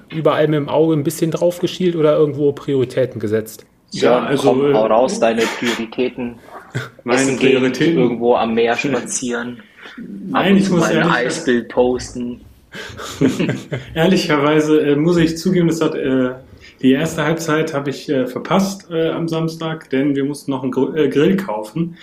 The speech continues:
Speaker 3: Äh, das war alles andere als einfach, deshalb, äh, ja, bin ich verspätet in die Konferenz,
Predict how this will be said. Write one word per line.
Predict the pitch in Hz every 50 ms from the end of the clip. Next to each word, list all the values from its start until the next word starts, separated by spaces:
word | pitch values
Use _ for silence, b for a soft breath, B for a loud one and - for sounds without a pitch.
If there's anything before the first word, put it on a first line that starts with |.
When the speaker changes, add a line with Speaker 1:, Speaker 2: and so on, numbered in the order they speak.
| B B B B B
Speaker 3:
Äh, | - 131 131 139 135
das | 131 143 143 143 -
war | 143 135 131
alles | 143 147 139 135
andere | 127 131 143 147 143
als | 131 127 -
einfach, | 110 117 139 151 156 - 156 147 -
deshalb, | - 139 131 - - 131 127 127 127 - -
äh, | 131 123 123 123 120 120 113 113 _
ja, | - 113 110 107 104 101 -
bin | - 135 131
ich | 131 120 -
verspätet | 135 120 - - - 151 151 143 135 135
in | 139
die | 135 131
Konferenz, | - 139 147 143 139 - 127 139 139 143 139 - - -